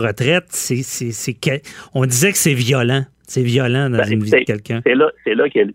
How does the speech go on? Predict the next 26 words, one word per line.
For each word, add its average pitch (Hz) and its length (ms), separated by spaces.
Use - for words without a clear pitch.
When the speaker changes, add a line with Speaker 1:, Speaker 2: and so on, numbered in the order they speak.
Speaker 2:
c'est 120 100
là 127 60
qu'il 131 80
y - 20
a 107 100
notre - 120
histoire, 120 500
c'est 113 80
que 104 120
le, 92 280
le, 95 160
un 247 200
retraité 208 480
n'a 151 120
plus - 240
de 139 140
droit 120 240
de 123 80
vote 127 240
face 120 160
Speaker 1:
Mhm. 110 80
Speaker 2:
au 101 60
syndicat 120 480
qui 127 140
le 113 100
représentait. 98 640